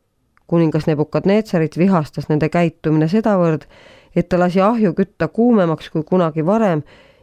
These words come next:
ja kolm noormeest visati sinna sisse. Ülbe käitumine, mille põhjustas kontrollimatu viha, läks talle maksma mitu tugevat sõdurit, kes vange ahju visates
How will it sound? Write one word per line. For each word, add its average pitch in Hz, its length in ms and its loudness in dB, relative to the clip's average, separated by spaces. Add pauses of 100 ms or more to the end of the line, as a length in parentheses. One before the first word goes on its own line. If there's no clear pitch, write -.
(120)
ja 151 100 -2
kolm 185 320 2
noormeest 160 500 0
visati 156 400 -4
sinna 143 200 0
sisse. 147 480 -4 (1120)
Ülbe 196 360 2
käitumine, 170 720 0
mille 160 200 0
põhjustas 160 600 -2
kontrollimatu 160 840 0
viha, 208 340 2 (580)
läks 156 220 -10
talle 170 260 0
maksma 180 440 -2
mitu 214 340 0
tugevat 190 440 -2
sõdurit, 160 500 -2
kes 165 220 -6
vange 175 300 0
ahju 214 340 0
visates 156 580 -4